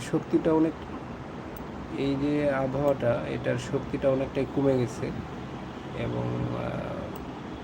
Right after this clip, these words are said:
পূর্বের তুলনায় আমরা দেখতে পাচ্ছি এখন কিন্তু এখানে সময় হচ্ছে মঙ্গলবার বেলা বারোটায়, এটা হচ্ছে ভারতের মধ্যে, হ্যাঁ, ভারতের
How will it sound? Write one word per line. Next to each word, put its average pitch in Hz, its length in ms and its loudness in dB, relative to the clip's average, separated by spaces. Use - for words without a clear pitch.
পূর্বের 147 400 2
তুলনায় 120 440 0
আমরা 127 180 0
দেখতে 127 280 0
পাচ্ছি 135 300 0
এখন 139 280 2
কিন্তু 139 300 0
এখানে 143 320 0
সময় 139 360 2
হচ্ছে 135 200 0
মঙ্গলবার 139 600 10
বেলা 135 200 6
বারোটায়, 131 560 8
এটা 131 200 -2
হচ্ছে 135 380 -2
ভারতের 127 520 2
মধ্যে, 117 340 0
হ্যাঁ, 165 240 0
ভারতের 127 600 2